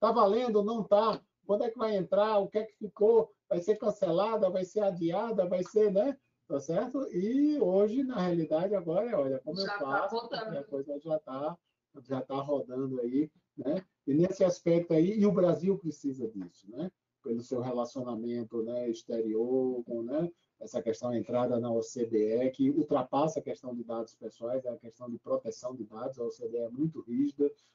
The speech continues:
Speaker 1: né? Ou o Brasil tem re-, regras rígidas, né? Ou vai ficar de fora aí de um monte de coisa. Felizmente, pelo menos, eu acho que tá no caminho certo nesse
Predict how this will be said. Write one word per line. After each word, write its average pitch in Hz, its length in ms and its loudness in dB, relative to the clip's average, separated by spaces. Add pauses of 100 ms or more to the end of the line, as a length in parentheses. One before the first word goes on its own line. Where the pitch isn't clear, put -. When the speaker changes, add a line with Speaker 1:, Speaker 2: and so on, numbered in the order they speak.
(140)
Speaker 1:
né? 160 220 -6 (240)
Ou 156 260 4
o 151 60 2
Brasil 135 420 2
tem 127 200 -4
re-, 123 360 -4
regras 117 460 -4
rígidas, 170 800 4
né? 147 260 -4 (100)
Ou 180 300 0
vai 190 180 2
ficar 170 280 -10
de 165 100 -8
fora 151 360 -4
aí 139 280 0 (320)
de 143 80 2
um 139 40 2
monte 151 300 0
de 156 100 2
coisa. 120 320 -2 (120)
Felizmente, 156 640 2
pelo 147 200 2
menos, 139 220 0
eu 135 120 2
acho 131 200 -2
que - 40 -20
tá 143 120 0
no 147 100 0
caminho 135 400 -2
certo 131 420 -6
nesse 135 480 -2